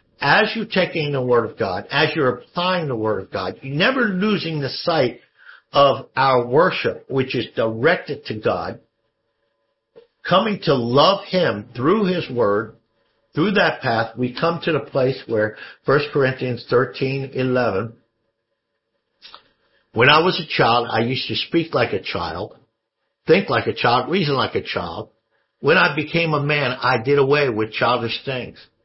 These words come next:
Now I see in a mirror dimly, but, uh, then face to face. Now I know in part, but then I will know fully, just as I've also been known."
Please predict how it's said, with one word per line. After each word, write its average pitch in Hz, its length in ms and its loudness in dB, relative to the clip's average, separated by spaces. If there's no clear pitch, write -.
Now 135 180 4
I 160 100 4
see 180 220 0
in 165 80 0
a 160 60 2
mirror 156 380 -2
dimly, 131 480 -2
but, 113 260 -4
uh, 120 320 2
then 139 320 0
face 151 280 0
to 135 120 -6
face. 135 420 -2
Now 110 160 0
I 156 200 2
know 160 260 4
in 165 120 0
part, 117 420 0
but - 180 0
then 147 180 2
I 131 240 2
will 123 120 0
know 120 340 0
fully, 147 460 -2
just 143 300 0
as 131 220 0
I've 127 200 2
also 135 580 0
been 95 240 -2
known." 92 300 -8